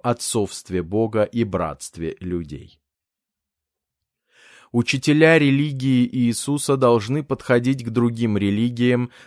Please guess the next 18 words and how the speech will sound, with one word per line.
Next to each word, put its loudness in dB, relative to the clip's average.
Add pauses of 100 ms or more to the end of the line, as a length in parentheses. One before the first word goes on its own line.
признавая 4
те -2
истины, -4
которые -2
являются -2
для -2
них -6
общими. -4 (400)
Многие 0
из -6
них -4
прямо 2
или 0
косвенно -4
заимствованы -2
из -14
послания -6
Иисуса, -10